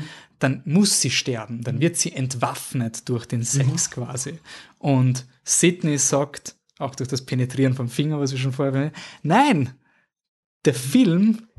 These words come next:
Speaker 1: ist schwächer als die Realität.
Speaker 2: Mhm.
Speaker 1: Der Mörder wird getötet, indem ein Fernseher auf ihn draufgeworfen wird, was nicht in der deutschen D-V-D-Version war. Ich hab jahrelang nicht diesen Kill gekannt.
Speaker 2: Echt? Okay.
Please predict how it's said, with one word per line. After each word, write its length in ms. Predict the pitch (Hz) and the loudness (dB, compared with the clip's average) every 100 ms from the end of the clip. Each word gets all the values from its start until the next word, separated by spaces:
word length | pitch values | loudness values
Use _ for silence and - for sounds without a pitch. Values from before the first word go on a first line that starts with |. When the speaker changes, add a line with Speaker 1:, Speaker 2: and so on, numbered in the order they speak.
| - | -4
Speaker 1:
ist 180 | 151 135 | -2 -2
schwächer 520 | - 147 180 180 185 | 0 2 2 2 0
als 160 | 135 131 | 0 0
die 100 | 139 | 0
Realität. 520 | 123 117 117 - 131 | 0 -2 -4 0 0
Speaker 2:
Mhm. 180 | 131 - | 2 0
Speaker 1:
Der 80 | 131 | 0
Mörder 580 | 127 135 165 185 175 | 4 6 4 2 0
wird 360 | 147 160 160 - _ _ | 0 -2 -2 -10 _ _
getötet, 800 | - 135 - 151 190 - 147 170 | -8 -6 -2 0 0 -2 -2 -2
indem 400 | 185 147 135 156 | -6 -4 -2 0
ein 160 | 135 147 | -2 -2
Fernseher 720 | - - 165 180 - 135 131 | -8 -4 0 0 0 0 -2
auf 100 | 143 | -6
ihn 140 | 139 | -4
draufgeworfen 720 | - 143 127 - 131 131 131 | -2 -2 -4 -8 -6 -4 -4
wird, 140 | 151 160 233 196 | -4 -6 -12 -2
was 160 | 180 165 | 2 4
nicht 520 | 180 214 294 302 - _ | 6 6 6 4 -6 _
in 120 | 185 | 2
der 100 | 196 | 2
deutschen 640 | - 156 175 - - 127 | 2 0 0 -2 -4 -2
D-V-D-Version 880 | 135 165 175 180 175 220 175 - 156 | 0 0 0 2 2 2 -2 -4 -4
war. 120 | 143 135 | -4 -4
Ich 40 | |
hab 120 | 139 | -4
jahrelang 760 | 147 147 156 196 208 180 160 170 | -4 2 4 4 2 2 2 2
nicht 240 | 165 160 | -2 -2
diesen 220 | 170 160 | -2 -2
Kill 260 | 156 220 220 | 0 2 2
gekannt. 340 | 175 - 139 | 0 -4 0
Speaker 2:
Echt? 220 | 156 - - | 0 0 -6
Okay. 220 | 117 | -2